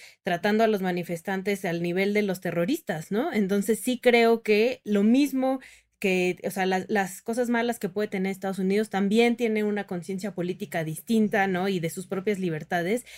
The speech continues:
y estas cosas son las que les hacen cuestionarse si sí quieren otros años de Trump en la presidencia, ¿no? Y que toda esa gente que no salió a votar por Hillary,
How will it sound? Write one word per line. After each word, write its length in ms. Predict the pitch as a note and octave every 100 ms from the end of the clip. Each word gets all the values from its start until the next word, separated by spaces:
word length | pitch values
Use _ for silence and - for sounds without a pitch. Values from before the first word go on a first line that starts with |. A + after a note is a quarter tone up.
| -
y 180 | - G#3
estas 420 | A3+ A3 B3+ B3+
cosas 280 | - B3 A#3
son 160 | A3+ G#3
las 140 | G#3+
que 140 | - F3+
les 240 | E3+ E3
hacen 260 | F#3+ G3 F#3+
cuestionarse 840 | F#3+ - E3+ F3 F#3+ F3+ G3 G#3 - - _
si 140 | -
sí 220 | G3 A#3+ G3+
quieren 420 | A3 G#3 G3+ G3
otros 320 | F#3 F#3 F#3
años 420 | F#3+ F3+ F#3 F#3+
de 120 | F3+ E3+
Trump 340 | - E3 F3+
en 100 | F#3
la 100 | F3
presidencia, 720 | E3 E3 A#3 C#4+ B3+ - - _ - _
¿no? 160 | F#3+ A#3
Y 220 | G#3+ F#3+
que 120 | -
toda 220 | E3 A3+ A3+
esa 180 | A3+
gente 320 | G3+ A3+ A3+ G3+
que 100 | F#3
no 160 | F#3+
salió 320 | G3+ G#3+ G#3
a 40 | G#3
votar 480 | G3 G3 G#3 G3 F#3+ - _ _ _
por 560 | - F#3+ F3+ E3+ E3+ E3 -
Hillary, 640 | A#3+ A3+ G#3+ G3+ G#3+ D4